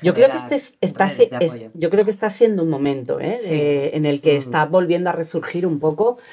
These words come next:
Speaker 1: volviendo a resurgir, no, en el que hemos visto, hostia, eh, que hay que empezar otra vez
Speaker 2: El
Speaker 1: a
Speaker 2: confinamiento igual ha influido mucho también en este cambio de mentalidad.
Speaker 1: A ver, el
Speaker 2: Pero
Speaker 1: confi-
Speaker 2: igual en las personas más, ma-, eh, sobre todo las mujeres, las manolitas,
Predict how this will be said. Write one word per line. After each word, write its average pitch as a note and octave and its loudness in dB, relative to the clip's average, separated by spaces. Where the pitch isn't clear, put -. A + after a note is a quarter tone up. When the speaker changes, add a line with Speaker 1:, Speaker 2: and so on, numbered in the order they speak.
Speaker 1:
volviendo C#3+ 2
a - 2
resurgir, E3+ 2
no, F3 0
en D3 0
el C#3+ -2
que D3 4
hemos D#3 2
visto, D#3 -2
hostia, D3+ 0
eh, C#3 2
que C#3 4
hay A#2 2
que D3+ 4
empezar E3 0
otra C#3+ 2
vez C#3 2
Speaker 2:
El D#3 -4
Speaker 1:
a C3 0
Speaker 2:
confinamiento D#3 -8
igual D3+ -6
ha - -6
influido C#3 -8
mucho C#3+ -10
también C3 -10
en C3+ -10
este C#3 -10
cambio B2+ -10
de A#2+ -6
mentalidad. A#2+ -12
Speaker 1:
A D#3 0
ver, D#3+ 10
el D#3 8
Speaker 2:
Pero D#3+ 4
Speaker 1:
confi- G3 -2
Speaker 2:
igual G#3+ 2
en B3+ -8
las F#3+ -4
personas F#3+ -8
más, D#3 -2
ma-, C#3 -12
eh, C#3 -6
sobre C#3 -6
todo D#3+ 4
las D3 0
mujeres, C3 -6
las A2+ -8
manolitas, B2 -10